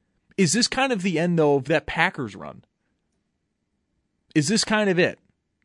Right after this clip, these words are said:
If they lose this week, they're three and five. They're two games under five hundred. They're right where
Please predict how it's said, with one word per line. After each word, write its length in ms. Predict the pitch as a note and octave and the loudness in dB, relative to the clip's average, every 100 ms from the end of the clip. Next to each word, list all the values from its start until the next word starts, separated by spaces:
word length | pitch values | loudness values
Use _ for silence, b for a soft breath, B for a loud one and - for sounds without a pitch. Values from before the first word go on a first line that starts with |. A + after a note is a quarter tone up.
| _ _ _ | _ _ _
If 120 | D3+ D3 | -2 2
they 140 | A3+ | 2
lose 300 | G3 G3+ D#3 | 0 -2 -2
this 180 | E3 - | -6 -4
week, 160 | D3 | -4
they're 100 | D#3 | -2
three 260 | C#3+ D3 D3+ | -4 -2 -2
and 100 | C#3 | 0
five. 280 | A2+ G2+ E2 | -2 -2 -6
They're 100 | - | -10
two 240 | A#2+ - E3+ | -10 -6 -4
games 240 | D#3 D3 | -2 -2
under 140 | C#3+ B2+ | -4 0
five 220 | B2 A#2+ | 0 0
hundred. 240 | A2+ G#2+ | -6 -4
They're 80 | C3+ | -2
right 260 | D3+ G3 F3+ | 2 2 2
where 260 | F3+ F3 | 2 0